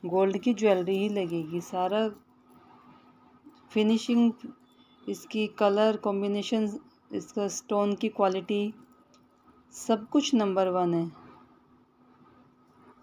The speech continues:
अच्छे से देख लीजिए, ये सोलह सौ पचास plus ship with earring and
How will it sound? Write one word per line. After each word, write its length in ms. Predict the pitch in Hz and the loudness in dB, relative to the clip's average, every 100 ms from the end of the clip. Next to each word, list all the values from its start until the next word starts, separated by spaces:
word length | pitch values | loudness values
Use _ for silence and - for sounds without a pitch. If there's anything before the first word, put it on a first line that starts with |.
| _ _ _ _ _ _ | _ _ _ _ _ _
अच्छे 260 | 196 180 - | -14 -10 -10
से 160 | 175 196 | -6 -4
देख 260 | 185 180 | -4 -6
लीजिए, 420 | 196 185 214 294 403 - _ - - - _ _ _ _ _ _ _ _ _ _ _ _ _ - | -10 -4 2 2 0 -6 _ -20 -20 -20 _ _ _ _ _ _ _ _ _ _ _ _ _ -12
ये 100 | 185 | -10
सोलह 400 | - 190 185 190 | -6 -4 -2 -2
सौ 160 | - 214 | -2 -4
पचास 520 | 214 202 208 220 220 | -4 -4 0 0 -4
plus 320 | - 196 220 | -6 -4 -4
ship 240 | - 247 254 - _ _ _ _ _ _ _ _ _ _ _ _ | -4 -4 -4 -10 _ _ _ _ _ _ _ _ _ _ _ _
with 220 | 170 180 170 - | -6 -6 -6 -2
earring 400 | 190 190 214 220 | 0 2 0 0
and 160 | 196 | -2